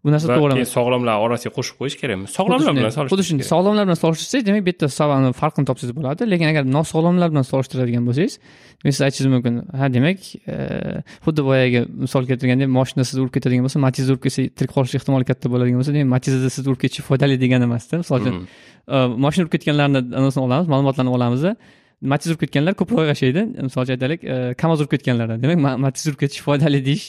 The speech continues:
Speaker 1: umuman
Speaker 2: Hmm.
Speaker 1: to'g'ri kelmagan narsa. Uni hech kimni urib ketmaydiganlar bilan solishtirish kerak-da. Misol uchun, oddiy odam bilan solishtirish kerak. Xuddi o'shanday bu yerda, demak, ikkalasi ham, e, nafaqat, e, boyagi kam tug'ilishga,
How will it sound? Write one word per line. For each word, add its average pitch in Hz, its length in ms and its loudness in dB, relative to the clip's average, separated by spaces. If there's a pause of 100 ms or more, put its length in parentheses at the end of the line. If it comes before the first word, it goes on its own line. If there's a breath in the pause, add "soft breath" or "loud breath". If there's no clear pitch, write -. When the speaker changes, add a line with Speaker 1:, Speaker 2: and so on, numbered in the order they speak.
(140)
Speaker 1:
umuman 151 360 0
Speaker 2:
Hmm. 113 120 2
Speaker 1:
to'g'ri 165 160 4
kelmagan 139 200 2
narsa. 127 180 0
Uni 202 180 4 (240)
hech 202 180 2
kimni 214 160 2
urib 185 160 0
ketmaydiganlar 202 460 2
bilan 143 100 -2
solishtirish 127 380 -4
kerak-da. 143 260 0
Misol 339 180 0
uchun, 139 140 -4
oddiy 151 220 2
odam 135 180 2
bilan 120 140 -2
solishtirish 117 360 -4
kerak. 131 220 -8 (300 loud breath)
Xuddi 180 180 -2
o'shanday 160 340 -2 (460 soft breath)
bu - 20 -
yerda, 143 200 -2
demak, 139 240 0
ikkalasi 185 420 0
ham, 220 140 2 (160)
e, - 140 -8 (840)
nafaqat, 143 520 -2
e, - 140 -2 (280)
boyagi 123 400 2 (720 soft breath)
kam 175 160 0
tug'ilishga, 156 460 2